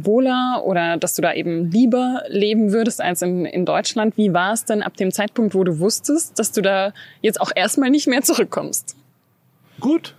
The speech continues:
Speaker 2: total gut. Also so
Speaker 1: <laughs> Nicht so
Speaker 2: der,
Speaker 1: schlimm,
Speaker 2: der, wir
Speaker 1: okay.
Speaker 2: wohnen in so einem doch touristischen Ort
Speaker 1: Mhm.
Speaker 2: und, äh, das ist sehr viel weniger geworden. Das ist eigentlich ganz angenehm. Ich, äh,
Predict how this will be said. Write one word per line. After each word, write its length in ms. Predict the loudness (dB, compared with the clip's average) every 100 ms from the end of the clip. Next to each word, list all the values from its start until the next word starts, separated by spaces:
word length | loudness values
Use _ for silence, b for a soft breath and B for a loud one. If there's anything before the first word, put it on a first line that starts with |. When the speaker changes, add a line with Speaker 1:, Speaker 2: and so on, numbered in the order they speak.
| -10
Speaker 2:
total 320 | -6 -2 -2
gut. 220 | -2 -2
Also 460 | 0 0 2 2 2
so 60 |
Speaker 1:
<laughs> 60 | 2
Nicht 160 | 0 0
so 60 |
Speaker 2:
der, 60 | 0
Speaker 1:
schlimm, 420 | 2 2 2 -2
Speaker 2:
der, 180 | -2 0
wir 80 | 0
Speaker 1:
okay. 80 |
Speaker 2:
wohnen 280 | 0 0 0
in 140 | -2 -2
so 100 | 0
einem 300 | 0 -2 -2
doch 160 | -4
touristischen 580 | -2 0 0 2 2 2
Ort 360 | 2 2 0 0
Speaker 1:
Mhm. 80 | 0
Speaker 2:
und, 280 | 0 -2
äh, 140 | -4 -2
das 160 | -2
ist 120 | -2 -2
sehr 120 | -2
viel 160 | 0
weniger 300 | 0 2 0
geworden. 440 | 0 2 4 4 2 B B B
Das 120 | -4
ist 20 | -2
eigentlich 160 | 0
ganz 160 | 0 0
angenehm. 520 | -2 0 2 2 0
Ich, 280 | -2 -4 -2
äh, 320 | 2 4 2